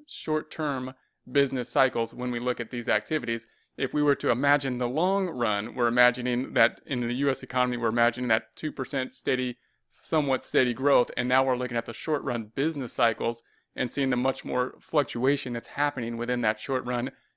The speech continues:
using the terminology to describe these short runs. And of course, this is very important to businesses that are doing business. We're trying, they're all constantly trying to decide, where are they at in the cycle? Are we in the peak? Are we in the downturn? Are we in the trough? Or are we in the upturn? Those will affect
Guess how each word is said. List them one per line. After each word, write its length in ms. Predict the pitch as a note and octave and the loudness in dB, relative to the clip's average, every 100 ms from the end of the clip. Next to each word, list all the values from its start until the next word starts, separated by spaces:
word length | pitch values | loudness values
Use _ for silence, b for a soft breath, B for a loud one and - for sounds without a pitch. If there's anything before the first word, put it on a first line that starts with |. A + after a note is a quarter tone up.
| _ | _
using 360 | A#2+ C#3+ C#3+ B2+ | -2 0 0 -2
the 60 | |
terminology 720 | A#2+ - G3 D3+ B2+ A#2+ A#2 | -4 -2 0 4 4 4 0
to 100 | A#2 | -6
describe 460 | A2+ A2+ - C3+ B2 | -8 -8 0 2 2
these 140 | A#2 | -2
short 220 | - B2+ A#2 | -2 -2 0
runs. 240 | C3 G#2+ | 0 0
And 80 | G#2+ | -6
of 80 | - | -2
course, 260 | B2 A2+ - _ _ _ | -2 -2 -8 _ _ _
this 240 | B2+ C3 | 0 0
is 100 | C3+ | 0
very 200 | B2+ C#3+ | 2 4
important 380 | C#3 C3+ D3+ B2+ | 4 4 4 2
to 60 | B2 | 0
businesses 520 | B2+ E3+ C3+ B2+ C3+ | 0 0 0 -4 -4
that 120 | A#2+ | -2
are 80 | A#2 | -2
doing 220 | A#2 B2+ | -2 -2
business. 320 | A#2 C3 C3 A#2 | 0 -2 -2 -6
We're 100 | A#2 | -4
trying, 300 | B2+ B2 B2 | 0 0 0
they're 140 | A#2 | -2
all 160 | - C3+ | 0 -2
constantly 480 | - C#3 - C3+ | -2 -2 -2 -8
trying 260 | A#2+ C3+ B2+ | -4 0 0
to 60 | A#2 | 0
decide, 540 | A#2+ D3 C3 A#2 A#2+ b b _ | -2 2 4 4 0 b b _
where 280 | A2 A#2+ C#3 | -4 2 6
are 100 | C3 | 6
they 160 | B2+ A#2+ | 8 6
at 180 | A#2+ A#2 | 6 2
in 80 | |
the 40 | G#2+ | -2
cycle? 380 | - C#3+ C3 G2 | 4 4 6 0
Are 100 | F#2+ | -4
we 140 | G#2 | -4
in 100 | G#2 | -6
the 60 | G2 | -8
peak? 320 | - F3+ - b b _ - | -6 -6 -6 b b _ -2
Are 80 | |
we 100 | C#3 | 2
in 60 | D3+ | 4
the 80 | C#3 | 4
downturn? 400 | C3+ C3+ C3 C3 | 6 4 2 -2
Are 60 | |
we 100 | B2 | -2
in 60 | B2 | -2
the 60 | A2+ | -2
trough? 460 | - C3+ B2 B2+ | 4 6 6 4
Or 420 | - C#3 A#2+ A#2 - | -6 0 2 2 2
are 240 | A2+ A2 | 0 0
we 260 | - B2 A#2 | -4 -4 -4
in 180 | A#2 A2+ | -4 -4
the 120 | A2 - | -2 2
upturn? 540 | D3+ - C3 A2+ B2 b b b - | 2 2 -2 -2 -4 b b b -2
Those 280 | B2+ C#3 | 2 2
will 200 | B2+ C3+ | 2 0
affect 360 | B2 - B2 A#2+ | 0 2 0 0